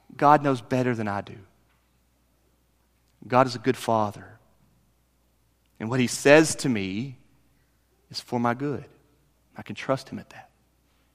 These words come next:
So, verse ten, now they're in a house. The setting has changed,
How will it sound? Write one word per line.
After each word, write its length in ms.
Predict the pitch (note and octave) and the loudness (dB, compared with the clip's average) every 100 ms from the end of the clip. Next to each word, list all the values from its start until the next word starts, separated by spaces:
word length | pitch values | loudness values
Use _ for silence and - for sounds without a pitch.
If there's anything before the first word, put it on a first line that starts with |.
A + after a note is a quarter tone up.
| _ _ _ _ _ _ _ _ _ _ _ _ _ _ _ _ _ _ _ _ _ _ _ _ _ _ _ _ - | _ _ _ _ _ _ _ _ _ _ _ _ _ _ _ _ _ _ _ _ _ _ _ _ _ _ _ _ -8
So, 380 | - D#3+ G#3+ - - - _ _ _ _ - | 2 4 4 -2 -18 -20 _ _ _ _ -14
verse 320 | C3+ E3+ G3+ | 0 2 2
ten, 560 | - F3 D3 G3+ C#4 C4+ - - _ _ _ _ _ _ _ _ _ _ _ _ _ _ _ _ | 0 2 4 4 0 -4 -14 -20 _ _ _ _ _ _ _ _ _ _ _ _ _ _ _ _
now 180 | D3+ E3+ | 4 6
they're 120 | G#3+ | 6
in 100 | G3+ | 6
a 60 | E3+ | 4
house. 880 | D#3 F3 C3+ F#2 - - - - - - - | 4 4 4 2 -4 -14 -16 -20 -20 -20 -12
The 80 | A#2+ | -10
setting 440 | - D#3+ E3 F3 | -2 2 4 2
has 140 | D#3 | -2
changed, 840 | - - G3 C#3+ G#2 C3 D#3+ - | -4 0 0 2 -2 -4 -8 -14